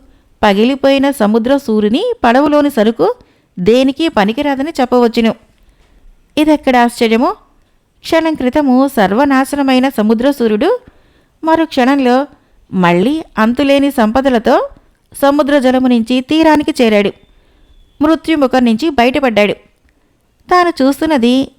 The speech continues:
కలయో నిజమో అతనికే తెలియని పరిస్థితి. కంటెను మెడలో వేసుకొని రత్నముల మూటని చేతపట్టుకొని సముద్ర సూర్యుడు సువర్ణ ద్వీపంలోకి అడుగుపెట్టాడు. మెల్లగా బడలిక తీర్చుకొని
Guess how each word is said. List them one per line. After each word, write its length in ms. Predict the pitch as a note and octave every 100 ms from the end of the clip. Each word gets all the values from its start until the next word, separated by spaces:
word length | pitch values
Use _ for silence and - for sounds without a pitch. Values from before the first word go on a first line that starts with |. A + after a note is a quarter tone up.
| _
కలయో 520 | G#3 G3+ C4 C#4+ D4 C#4+
నిజమో 520 | G#3+ A3 C#4 C4+ C#4 D4+ _ _ -
అతనికే 460 | G#3 C4 C#4 D#4
తెలియని 360 | D#4+ C4+ B3+ C4+
పరిస్థితి. 520 | A#3 A3 A#3+ A3+ A3 - _ _ _ _ _ _ _ _ _
కంటెను 560 | G#3 F#3 G3+ A#3 A3+ A#3+
మెడలో 380 | A#3+ F#3 G#3 C#4
వేసుకొని 600 | C4 A#3+ - A3 F4 A4 - _ _ _ _ -
రత్నముల 480 | A#3 A3+ C4+ D4 C#4+
మూటని 460 | B3+ B3 A3+ A#3 -
చేతపట్టుకొని 760 | A#3 B3 C4+ A#3 G#3 A3+ F#4+ A#4 _ _ _ _ _ _
సముద్ర 360 | C#4 C#4 B3+ C#4
సూర్యుడు 520 | C#4 B3+ A#3+ A3 A#3+ - _ _ _
సువర్ణ 380 | - E4+ E4 D#4+
ద్వీపంలోకి 640 | D4 A3+ B3 B3+ A#3 A3+ E4+
అడుగుపెట్టాడు. 640 | C4+ B3 A#3+ A3 G#3 G#3 - _ _ _ _ _ _ _ _ _ -
మెల్లగా 500 | F#3+ D#3 E3 F#3 A#3
బడలిక 420 | G3 E3+ F#3+ A3+
తీర్చుకొని 720 | B3+ B3 A#3+ B3 A#3+ A3 B3